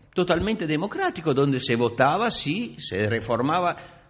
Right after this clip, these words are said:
Bueno, son doctos reformistas de la Constitución en Italia y después cuando miran a Venezuela están disponibles a aceptar cualquier cosa en pos de una mítica revolución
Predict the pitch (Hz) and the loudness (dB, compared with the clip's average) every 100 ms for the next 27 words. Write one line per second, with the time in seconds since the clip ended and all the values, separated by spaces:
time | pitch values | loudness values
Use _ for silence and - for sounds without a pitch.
0 | _ _ _ _ _ _ _ _ _ - | _ _ _ _ _ _ _ _ _ -20
1 | _ _ - 240 208 - 202 196 160 240 | _ _ -8 -6 -4 -4 -4 -4 4 4
2 | 285 - - 151 135 - 139 156 156 170 | 4 -2 -4 0 0 0 2 4 6 4
3 | 170 185 240 - 180 151 147 147 156 151 | 4 0 -4 -2 -2 2 2 2 2 -2
4 | 151 175 170 247 247 208 185 208 214 349 | -4 -2 -2 -2 0 -2 -2 -4 -2 0
5 | 254 262 262 - 254 233 220 254 269 247 | 0 0 -4 -4 0 2 2 -2 -2 -2
6 | 196 226 233 196 156 147 151 - 196 233 | -2 -4 -4 -2 -2 -2 -4 -6 -2 2
7 | 208 208 220 - - - - - _ - | 4 2 -2 -14 -20 -20 -20 -20 _ -6
8 | 147 175 208 185 165 170 202 190 139 - | -4 -2 -2 -2 -2 -2 -2 -4 -2 -4
9 | 127 - - 160 165 170 - - - 120 | -4 -6 0 0 0 -6 -14 -10 -2 -2
10 | 120 175 180 175 185 170 123 107 131 151 | 0 -2 -4 -4 -8 -6 -6 -6 -6 -6
11 | 147 139 104 117 151 123 110 95 98 131 | -6 -8 -4 -4 -4 -4 -6 -4 -2 -2
12 | 143 170 139 101 - 78 92 85 95 98 | -2 -8 -8 -10 -10 -10 -8 -6 -6 -8
13 | - 147 147 147 | -6 -4 -4 -4